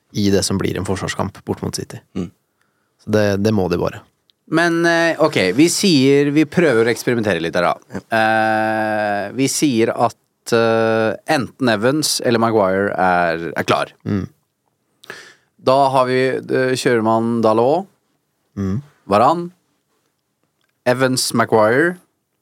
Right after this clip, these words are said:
Speaker 3: Lindeløf.
Speaker 1: Mm.
Speaker 3: Midten.
Speaker 2: Casemiro, Maino.
Speaker 3: Ja.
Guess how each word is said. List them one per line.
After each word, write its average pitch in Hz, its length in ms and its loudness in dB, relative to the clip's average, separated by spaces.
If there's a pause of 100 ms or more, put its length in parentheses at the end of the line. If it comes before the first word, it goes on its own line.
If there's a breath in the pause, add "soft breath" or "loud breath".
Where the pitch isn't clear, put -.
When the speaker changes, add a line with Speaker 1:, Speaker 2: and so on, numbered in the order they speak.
(320)
Speaker 3:
Lindeløf. 80 440 -2 (220)
Speaker 1:
Mm. 101 320 -2 (1500 loud breath)
Speaker 3:
Midten. 107 380 -4 (800 soft breath)
Speaker 2:
Casemiro, 110 640 2
Maino. 104 320 0 (320)
Speaker 3:
Ja. 120 240 2